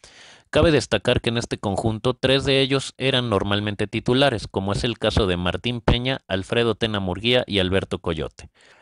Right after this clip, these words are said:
El resto, si bien es cierto que no jugaban habitualmente desde el inicio, en su mayoría eran utilizados de manera frecuente por Víctor Manuel Bucetich, técnico Esmeralda de aquel entonces.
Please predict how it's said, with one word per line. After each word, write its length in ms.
El 180
resto, 380
si 120
bien 220
es 80
cierto 360
que 120
no 140
jugaban 420
habitualmente 640
desde 280
el 100
inicio, 440
en 140
su 120
mayoría 540
eran 260
utilizados 640
de 80
manera 360
frecuente 480
por 200
Víctor 380
Manuel 320
Bucetich, 560
técnico 480
Esmeralda 540
de 100
aquel 260
entonces. 600